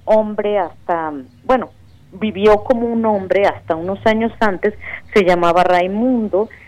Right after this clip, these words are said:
y un buen día embaraza a su novia, una mujer con la que andaba, y él huye, decide no saber nada ni del embarazo ni del bebé, y huye, y se va a Ciudad Juárez. Esta novela ocurre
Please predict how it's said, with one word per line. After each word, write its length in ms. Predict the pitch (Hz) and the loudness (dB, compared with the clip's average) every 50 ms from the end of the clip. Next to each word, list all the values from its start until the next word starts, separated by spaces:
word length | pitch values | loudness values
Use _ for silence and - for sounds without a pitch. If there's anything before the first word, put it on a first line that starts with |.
| - - _ _ | -20 -20 _ _
y 320 | - 262 254 254 269 - - - - | 2 4 4 4 4 2 -4 -6 0
un 340 | 226 277 285 285 302 302 285 | 2 4 4 4 4 2 4
buen 300 | 254 294 285 277 269 240 | 4 4 4 2 0 -2
día 400 | 254 233 226 220 220 240 - - - - | -4 -4 -2 -2 -2 -4 -4 -8 -8 -6
embaraza 840 | 208 196 185 180 175 175 185 208 240 247 - - 277 269 269 269 269 | -6 -4 0 0 2 4 4 2 2 0 -2 -2 0 0 2 0 -2
a 80 | 262 269 - | -2 -4 -6
su 60 | 269 | -4
novia, 380 | 262 262 254 254 214 240 247 254 | -2 0 0 0 0 0 -2 -2
una 220 | 233 208 208 214 | -2 -4 -4 -6
mujer 460 | 208 190 165 - - - 214 208 202 - | -6 -6 -8 -8 -2 0 0 0 0 -4
con 160 | - 208 202 | -6 -4 -4
la 100 | 180 170 | -4 -6
que 180 | - _ - 185 | -6 _ -2 -2
andaba, 480 | 196 202 208 233 226 214 190 190 226 254 - - - _ - - - - _ _ _ | -2 0 2 2 2 2 2 -2 -6 -6 -10 -16 -20 _ -20 -20 -20 -20 _ _ _
y 420 | 254 262 247 247 262 269 269 - - _ _ _ | 0 0 0 0 0 -2 -4 -6 -10 _ _ _
él 240 | - 226 214 208 - - | 0 0 0 0 -2 -2
huye, 380 | 247 233 226 214 - - - - - - - - _ | 0 0 0 0 -2 -8 -18 -20 -20 -20 -20 -12 _
decide 440 | - 196 185 - - 233 214 220 214 | -2 0 0 0 0 0 2 2 2
no 160 | 208 202 202 | 2 0 -2
saber 360 | - - 196 185 170 185 165 | 0 2 2 4 4 2 2
nada 300 | 185 190 185 185 190 185 180 | 2 0 2 2 2 2 2
ni 220 | 175 170 165 160 | 0 -2 -4 -2
del 180 | 147 147 139 143 | 0 0 0 0
embarazo 600 | 143 143 139 151 151 170 220 262 262 - 262 262 | -2 0 2 2 4 4 4 2 2 0 -4 -4
ni 140 | 247 233 208 | -4 -2 -2
del 160 | - 170 160 | -2 -2 -2
bebé, 400 | - 160 160 151 175 190 214 - - _ _ _ - | -2 -2 -2 0 2 0 0 -2 -4 _ _ _ -8
y 180 | 226 214 226 | -4 -2 0
huye, 440 | 240 254 254 240 180 214 226 240 - - - - | 0 0 0 0 0 0 0 0 -2 -6 -8 -6
y 360 | 262 262 262 269 277 294 277 - - - _ - - _ | -4 -2 -2 -2 -2 -4 -6 -10 -16 -20 _ -20 -4 _
se 100 | 233 220 | 0 2
va 120 | 196 214 214 | 4 2 2
a 80 | 226 220 | 0 -2
Ciudad 260 | - 240 233 226 214 214 | -4 -2 0 0 0 0
Juárez. 420 | - - 208 190 185 185 240 269 - - | 0 0 0 2 2 0 -2 -4 -6 -6
Esta 340 | - 202 180 - _ - 202 | -8 -8 -8 -4 _ -4 -4
novela 400 | 196 185 180 175 190 190 190 185 | -2 -4 -4 -4 -2 0 0 -2
ocurre 580 | 175 - - - - 269 294 294 254 226 190 | -2 -4 -6 -4 -2 0 0 0 0 -2 -4